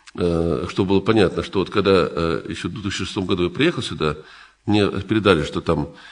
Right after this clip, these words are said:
Владимир Вестник Всевышнего, который книги пишет от самого Всевышнего, ну, понимаете, э, ск-, сообщил, что вот,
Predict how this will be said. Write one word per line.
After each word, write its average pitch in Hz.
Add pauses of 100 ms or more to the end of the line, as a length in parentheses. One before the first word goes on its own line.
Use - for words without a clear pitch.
(120)
Владимир 104
Вестник 95
Всевышнего, 123
который 90 (340)
книги 104
пишет 78
от 82
самого 95
Всевышнего, 82
ну, 110 (240)
понимаете, - (1500)
э, 85
ск-, -
сообщил, 107
что 95
вот, 90